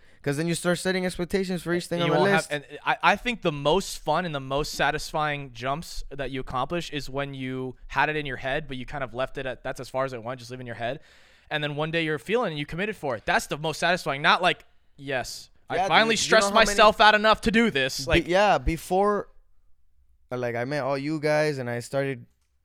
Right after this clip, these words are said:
Speaker 1: becoming more, like, in tune with parkour on a bigger level. Um, dude, I would just, not, not that I would do it only for the clips, but it would make me feel good to see myself do the jump.
Speaker 2: Yeah, of course.
Speaker 1: To see it, actually see it, and I would,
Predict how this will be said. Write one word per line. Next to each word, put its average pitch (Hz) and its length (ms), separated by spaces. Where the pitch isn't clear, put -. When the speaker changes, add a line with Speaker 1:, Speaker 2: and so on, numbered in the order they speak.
Speaker 1:
becoming 127 440
more, 123 260
like, 104 300
in 120 180
tune 139 380
with 110 200
parkour 127 500
on 110 120
a 107 40
bigger 123 360
level. 139 400
Um, 113 400
dude, 147 180
I 131 80
would 170 140
just, 131 180
not, 160 340
not 165 200
that 170 80
I 160 60
would 143 200
do 147 140
it 147 60
only 147 180
for 135 140
the 120 100
clips, 156 360
but 107 260
it 151 100
would 165 180
make 165 180
me 156 140
feel 151 340
good 110 360
to 127 100
see 147 160
myself 135 400
do 131 120
the 123 120
jump. 120 360
Speaker 2:
Yeah, 165 140
of 107 80
course. 127 300
Speaker 1:
To 131 100
see 160 420
it, - 40
actually 151 320
see 151 320
it, 139 60
and 131 80
I 131 60
would, 139 180